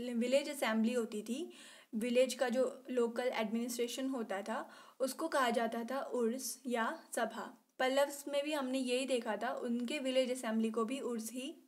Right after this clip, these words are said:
कहा जाता था। The members of the village assembly were elected by कोडावोलई सिस्टम, ठीक है। विलेज असेंबली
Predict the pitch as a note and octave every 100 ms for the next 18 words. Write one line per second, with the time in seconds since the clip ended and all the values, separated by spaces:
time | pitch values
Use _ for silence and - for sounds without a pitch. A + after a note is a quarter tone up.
0 | - B3+ A#3 G#3 E3 E3 - - - -
1 | - - - - C4 B3+ B3+ C4 E4 F4
2 | E4 D#4 C4 B3 C#4+ D4 D4 C4+ B3+ B3+
3 | C4+ C4+ C4 B3 A3+ A3+ C#4+ B3+ B3 A3+
4 | G#3 C4 - _ _ _ - - - -
5 | _ _ - C4+ C4 D4 D4+ C4 A#3 A3+
6 | D#4 - - _ _ - B3+ - G#3+ A3
7 | - - - C4 C#4 D#4 A3+ B3 D4+ D4
8 | C#4+ C4 B3 C4+ E4+